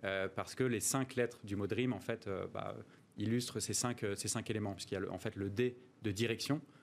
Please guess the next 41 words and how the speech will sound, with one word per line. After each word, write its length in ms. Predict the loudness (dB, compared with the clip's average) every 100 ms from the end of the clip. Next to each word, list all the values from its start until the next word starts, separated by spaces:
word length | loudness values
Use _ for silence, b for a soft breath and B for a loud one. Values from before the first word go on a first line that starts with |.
| B
comment 180 | -2 0
est-ce 120 | 0
que 100 | -2
je 80 | 0
donne 180 | 0 0
du 80 | 0
sens, 400 | 0 0 -6 -14 -20 -20 _ -8
euh, 240 | -4 -4
à 80 | -4
mes 180 | -4 -4
équipes, 280 | -2 -4 -4 b b b
le 140 | -2 2
R 300 | 4 2 -2
de 60 | -4
reconnaissance, 580 | -2 0 0 0 0 -2
comment 200 | -2 -2
est-ce 100 | -4
que 100 | -4
je 80 | 0
les, 200 | 0 0
euh, 140 | -2
valo-, 300 | 0 0 0 -2
valorise, 520 | 0 2 2 0 -4 -12 b b b b -4
euh, 160 | 0
le 260 | 2 2 2 4
E 220 | 4 4 -2 -14 -4
de 260 | 2 4 4
environnement 400 | 4 4 2 0
social, 400 | 0 0 2 0
comment 200 | -2 -2
est-ce 80 | -4
que 80 | -2
j'arrive 240 | -2 -2
à, 100 | -4
à 60 | -6
créer 260 | 0 0
du 120 | 2 0
lien, 240 | 0 -2 B B B -10
euh, 200 | -6 -4 -4
entre 280 | -4 -2
eux, 100 | -2